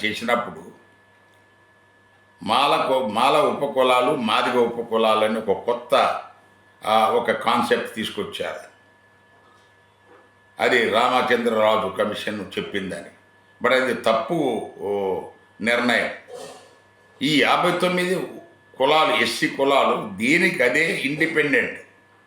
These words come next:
దేనికి ఏది ఉపకులం కాదు,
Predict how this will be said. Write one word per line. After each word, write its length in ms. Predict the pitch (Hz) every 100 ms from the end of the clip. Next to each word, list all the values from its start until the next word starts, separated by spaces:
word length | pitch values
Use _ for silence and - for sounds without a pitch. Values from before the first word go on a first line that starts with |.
| _ _ _ -
దేనికి 500 | 92 135 170 180 156
ఏది 300 | 147 165 151
ఉపకులం 540 | 131 165 165 160 151 -
కాదు, 360 | 131 123 113